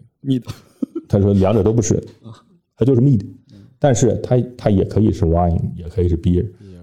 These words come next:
Speaker 2: 但就是，就是他既可以，他既可以具备像，像红酒、像葡萄酒那样的，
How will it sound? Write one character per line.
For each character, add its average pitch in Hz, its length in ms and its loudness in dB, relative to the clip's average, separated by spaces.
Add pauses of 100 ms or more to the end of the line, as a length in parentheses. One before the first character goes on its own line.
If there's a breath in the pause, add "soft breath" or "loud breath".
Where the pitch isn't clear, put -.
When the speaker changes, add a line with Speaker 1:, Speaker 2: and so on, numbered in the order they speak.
Speaker 2:
但 95 240 0
就 101 120 2
是， 87 40 0
就 202 120 2
是 - 80 2
他 - 180 0 (160)
既 143 140 0
可 - 100 0
以， 92 260 0 (360)
他 127 100 2
既 127 180 0
可 113 140 2
以 90 400 0
具 127 160 2
备 104 400 0
像， 95 320 0 (160)
像 - 180 -4
红 101 220 -2
酒、 117 160 0
像 - 160 0
葡 - 160 -2
萄 120 80 4
酒 98 220 0
那 101 60 2
样 95 180 2
的， 85 120 -2